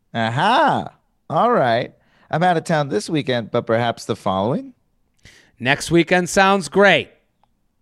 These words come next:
Speaker 2: End scene. Okay, there's
Speaker 1: What's
Speaker 2: a lot
Speaker 1: the
Speaker 2: going
Speaker 1: issue
Speaker 2: on
Speaker 1: here?
Speaker 2: here. Well, the issue is they've matched five times and no date has ever
Speaker 1: Now,
Speaker 2: happened.
Speaker 1: now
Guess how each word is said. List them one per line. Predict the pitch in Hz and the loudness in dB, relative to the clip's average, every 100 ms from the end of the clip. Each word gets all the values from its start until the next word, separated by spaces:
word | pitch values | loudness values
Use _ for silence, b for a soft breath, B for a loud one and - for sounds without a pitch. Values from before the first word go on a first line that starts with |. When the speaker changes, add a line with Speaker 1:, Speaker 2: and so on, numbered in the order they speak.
| _ - | _ -8
Speaker 2:
End | 143 143 135 | -4 -4 -6
scene. | - 127 92 _ _ - | -8 -8 -10 _ _ -2
Okay, | 151 - - _ | -2 -4 -18 _
there's | 160 156 | -2 0
Speaker 1:
What's | 147 | 2
Speaker 2:
a | |
lot | 135 | 2
Speaker 1:
the | 120 | 2
Speaker 2:
going | 120 | 0
Speaker 1:
issue | 113 | -2
Speaker 2:
on | 107 | -2
Speaker 1:
here? | 85 | -4
Speaker 2:
here. | - - _ b b b b b 311 | -6 -20 _ b b b b b -6
Well, | 294 277 226 | 2 4 4
the | 240 | 4
issue | 277 - 226 | 2 2 4
is | 202 170 | 4 4
they've | 185 143 | 0 2
matched | 185 190 - | 2 2 0
five | 185 175 165 | 2 2 2
times | 165 160 151 143 | 2 2 2 -2
and | 143 139 131 - b b b | -4 -6 -8 -14 b b b
no | 147 151 151 | 0 4 4
date | 139 143 127 | 4 2 2
has | 131 131 | 0 0
ever | 123 120 | -2 -2
Speaker 1:
Now, | |
Speaker 2:
happened. | 120 110 143 147 - - | 0 0 0 -2 -4 -2
Speaker 1:
now | 165 | 0